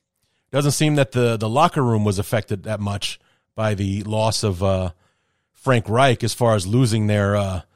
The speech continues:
losing their taste, you know, for, for competition. Uh, you know, so I guess maybe you gotta give credit where credit is due is, you know, Saturday's getting his guys ready,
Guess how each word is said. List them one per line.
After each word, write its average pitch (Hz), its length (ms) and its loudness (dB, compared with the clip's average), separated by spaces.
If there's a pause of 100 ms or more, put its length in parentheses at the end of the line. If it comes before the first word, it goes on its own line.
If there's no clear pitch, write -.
(560)
losing 123 240 2
their 110 100 2
taste, - 520 -2 (120)
you 120 120 -6
know, 104 160 -2
for, - 220 -4
for 104 140 -6
competition. 120 680 0 (520)
Uh, 98 300 -4
you 110 120 -2
know, 95 220 -6 (220)
so 110 180 -4
I 107 120 -2
guess 127 260 0
maybe 120 240 2
you 110 60 -2
gotta 120 180 2
give 113 140 0
credit 131 240 2
where 110 120 0
credit 120 260 0
is 92 120 -4
due 120 320 2
is, 101 160 -2
you 110 100 -4
know, 95 120 -2
Saturday's 120 460 2
getting 113 180 -4
his 98 100 -2
guys 107 280 0
ready, 107 300 2